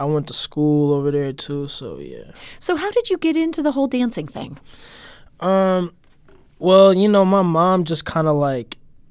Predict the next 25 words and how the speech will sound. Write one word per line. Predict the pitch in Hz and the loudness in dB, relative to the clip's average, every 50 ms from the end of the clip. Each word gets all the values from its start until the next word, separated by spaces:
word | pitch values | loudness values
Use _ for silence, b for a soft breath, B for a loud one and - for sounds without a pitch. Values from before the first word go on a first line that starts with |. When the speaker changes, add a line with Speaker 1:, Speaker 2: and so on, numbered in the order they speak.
| _ _ - - - | _ _ -20 -18 -8
Speaker 1:
she | - - - 165 180 | -6 -4 0 0 2
was | 180 180 170 | 2 4 4
always | 170 165 165 170 165 147 | 4 6 6 4 4 2
a | 147 | -2
performer | - - 143 - - 151 151 156 151 151 151 147 147 | -6 -8 -8 -6 -2 0 0 2 2 2 2 2 0
and | 143 139 | 0 -2
a | 139 - | -4 -6
singer, | - - 151 160 160 160 160 160 160 151 - - - - - _ | -4 -4 -2 -2 0 0 0 -2 -2 -4 -8 -14 -20 -20 -20 _
and, | - 135 135 139 139 135 131 135 131 131 127 | -12 -10 -8 -6 -6 -6 -6 -8 -8 -8 -8
uh, | 127 127 123 123 | -8 -8 -8 -8
she | - - 160 | -6 -6 -6
kinda | - - 175 175 170 | -4 -2 0 0 0
noticed | 151 151 156 156 156 151 151 | 2 2 2 2 2 0 0
I | 160 156 | -2 -2
was | 156 147 135 | -2 -4 -4
getting | 131 151 156 156 151 | -2 -2 -2 0 -2
in | 143 127 | -4 -4
trouble | - - 156 156 147 147 143 | -4 -2 -2 -2 0 0 -2
at | 135 120 - | -2 -4 -6
school | - - - - 151 156 156 151 | -6 -8 -4 -2 -2 0 0 0
for | 147 - - - 135 135 131 | -2 -4 -8 -8 -8 -8 -8
performing | 131 - 143 - - - 143 139 143 143 143 147 | -10 -12 -16 -16 -14 -12 -10 -8 -8 -6 -6 -6
and | 143 139 - | -6 -6 -6
singing, | - 160 185 190 151 127 117 131 - | -4 -4 -2 -2 -4 -4 -8 -10 -12
so | - - 123 123 120 117 120 131 | -14 -12 -12 -12 -12 -12 -12 -14